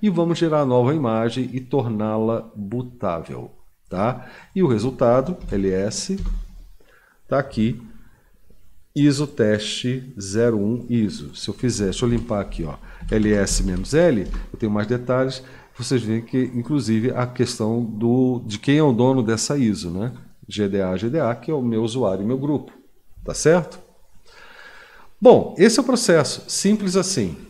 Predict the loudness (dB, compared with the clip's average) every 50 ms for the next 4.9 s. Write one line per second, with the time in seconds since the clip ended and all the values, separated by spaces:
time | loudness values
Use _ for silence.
0 | -8 -4 2 4 4 4 6 8 8 10 10 8 6 4 4 4 4 4 4 2
1 | 0 2 4 6 6 6 6 4 2 2 4 4 4 6 6 4 4 4 4 4
2 | 4 4 4 2 2 2 0 0 0 0 0 -2 -2 -4 -2 2 2 2 2 2
3 | 0 2 2 2 4 4 4 4 2 0 0 4 4 6 6 6 4 2 2 2
4 | 2 4 4 4 4 2 2 0 0 -4 -6 -6 -6 -6 -8 -8 -12